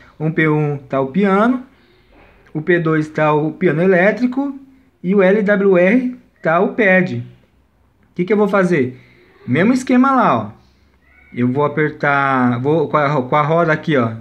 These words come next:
giratória. Eu quero, por exemplo, ir no, o piano. Eu quero deixar uma oitava mais pesada, mais grave.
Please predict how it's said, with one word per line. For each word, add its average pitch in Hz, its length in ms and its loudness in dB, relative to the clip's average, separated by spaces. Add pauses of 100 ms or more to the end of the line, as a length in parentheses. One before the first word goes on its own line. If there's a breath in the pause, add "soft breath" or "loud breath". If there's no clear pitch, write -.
giratória. 131 600 -2
Eu 127 300 0
quero, 160 440 0 (560 loud breath)
por 147 100 0
exemplo, 156 460 0
ir 151 100 0
no, 147 580 0
o 139 120 -4
piano. 165 600 0 (280)
Eu 131 120 -2
quero 156 540 -2
deixar 147 240 -2
uma 170 220 0
oitava 147 480 -2
mais 160 200 0
pesada, 165 460 -2
mais 147 220 -6
grave. 156 500 -2